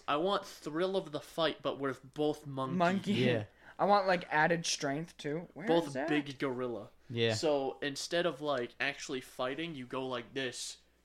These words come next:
Speaker 1: You look o-, you look kind of away from them, you give them side eye, and then you slam the ground and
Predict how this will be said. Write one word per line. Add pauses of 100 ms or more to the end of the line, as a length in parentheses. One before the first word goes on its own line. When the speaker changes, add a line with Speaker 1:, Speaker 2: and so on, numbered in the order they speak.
Speaker 1:
You
look
o-,
you
look
kind
of
away
from
them,
you
give
them
side
eye,
and
then
you
slam
the
ground
and